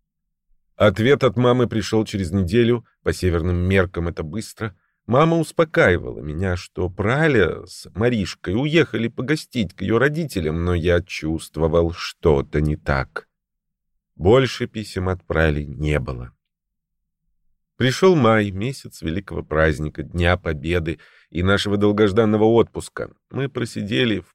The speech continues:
парадках неделю на рюкзаках, дожидаясь летной погоды, и я вдруг решил, что не полечу ни в какой отпуск, к чертям собачьим. Мне было страшно прилететь домой и не увидеть Пралю с Маришкой,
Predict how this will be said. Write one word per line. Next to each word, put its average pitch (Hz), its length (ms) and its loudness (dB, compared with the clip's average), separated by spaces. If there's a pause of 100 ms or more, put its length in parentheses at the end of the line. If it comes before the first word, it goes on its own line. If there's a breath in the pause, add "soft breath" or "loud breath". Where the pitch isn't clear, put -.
парадках 104 800 2
неделю 98 720 0
на 80 180 -6
рюкзаках, 82 800 -2
дожидаясь 87 500 -4
летной 82 320 -6
погоды, 120 480 0 (320 soft breath)
и - 140 -8
я 104 720 2
вдруг 92 320 -6
решил, - 400 -10 (320)
что - 220 -6
не 165 240 6
полечу 156 420 0
ни 87 140 -4
в 85 60 -14
какой - 280 -8
отпуск, - 600 -6
к - 80 -16
чертям 143 680 2
собачьим. - 600 -4 (280)
Мне 95 160 0
было 131 220 2
страшно 151 560 0
прилететь 120 560 -4
домой 135 360 2
и 123 80 2
не 123 140 0
увидеть 127 460 -8
Пралю 123 400 2
с - 100 -10
Маришкой, 110 720 -2